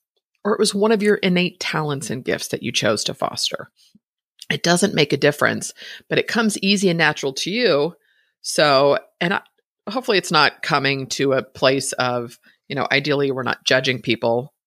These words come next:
when those things don't come easy to them. I just find most people tend to dismiss the things that come easy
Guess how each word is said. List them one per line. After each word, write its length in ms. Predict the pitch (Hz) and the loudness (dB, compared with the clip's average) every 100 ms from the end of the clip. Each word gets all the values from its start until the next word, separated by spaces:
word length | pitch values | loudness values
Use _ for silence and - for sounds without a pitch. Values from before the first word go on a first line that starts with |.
| _ _ | _ _
when 140 | 135 | -6
those 200 | 120 123 | -4 -4
things 420 | - 110 113 - - | -2 -2 -4 -8 -6
don't 180 | 120 110 | -4 -2
come 160 | - 127 | -2 -2
easy 200 | 110 120 | -2 -4
to 100 | 131 | 2
them. 300 | 175 151 139 - - - - | 4 2 0 -10 -18 -14 -2
I 160 | 151 165 | 2 4
just 360 | 160 127 - _ _ | 2 0 -6 _ _
find 560 | - - 120 113 120 127 | -6 2 4 2 0 -2
most 240 | 135 147 | -2 -2
people 240 | - 233 | -6 -6
tend 320 | 226 165 147 - | -4 -2 -2 -4
to 80 | |
dismiss 580 | 139 127 - 147 143 - | -6 -4 -4 -4 -6 -6
the 120 | - | -10
things 520 | 113 90 - - - - _ _ _ _ _ _ - | -8 -8 -10 -12 -12 -12 _ _ _ _ _ _ -2
that 140 | 135 | -2
come 240 | - 135 131 - | 2 -2 -2 -4
easy 460 | 135 131 - - | -4 -4 -6 -10